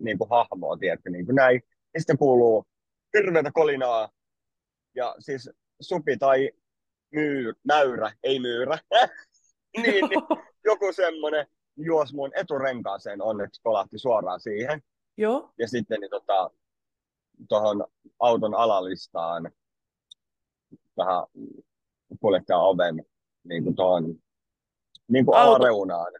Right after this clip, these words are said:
Speaker 2: auto ei
Speaker 1: Siihen
Speaker 2: heilahta-,
Speaker 1: al-,
Speaker 2: heilahtanutkaan.
Speaker 1: joo, e-, ei, mut siihen kans kolahti, kun kuului semmonen ääni, semmonen,
Speaker 2: Joo.
Speaker 1: siis oikeesti siellä niinku mete-, hirveä meteli.
Speaker 2: Et kattelepa
Speaker 1: Ja
Speaker 2: sinne
Speaker 1: tota
Speaker 2: piantareille, kun se on niinku, se on siinä.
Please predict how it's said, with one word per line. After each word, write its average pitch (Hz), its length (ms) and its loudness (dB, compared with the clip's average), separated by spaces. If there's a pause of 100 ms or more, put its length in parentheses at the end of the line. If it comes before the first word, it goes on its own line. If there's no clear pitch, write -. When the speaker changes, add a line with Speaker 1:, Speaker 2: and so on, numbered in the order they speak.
Speaker 2:
auto 214 320 2
ei 170 60 -2
Speaker 1:
Siihen 170 180 0
Speaker 2:
heilahta-, 107 240 0
Speaker 1:
al-, 110 180 2
Speaker 2:
heilahtanutkaan. 160 800 -2
Speaker 1:
joo, - 80 -4 (460)
e-, 117 100 2
ei, 104 280 0 (320)
mut 101 200 -10
siihen 104 380 -4
kans 92 240 -6
kolahti, 92 520 0 (520)
kun 92 120 -10
kuului 90 260 -2
semmonen 87 360 -6
ääni, 92 440 0
semmonen, 82 540 -8
Speaker 2:
Joo. 202 160 0
Speaker 1:
siis - 240 -2 (100)
oikeesti 113 400 4
siellä 92 440 2 (380)
niinku 120 300 0 (100)
mete-, 135 380 2 (100)
hirveä 139 380 4
meteli. 101 460 -4 (300)
Speaker 2:
Et 233 120 -2
kattelepa 320 520 2
Speaker 1:
Ja 220 40 4
Speaker 2:
sinne 240 140 0
Speaker 1:
tota 190 100 0
Speaker 2:
piantareille, 180 580 2
kun 185 120 -12
se - 80 -6
on 202 100 -2
niinku, 185 360 -6 (140)
se 247 80 -4
on 196 100 0
siinä. 151 380 -4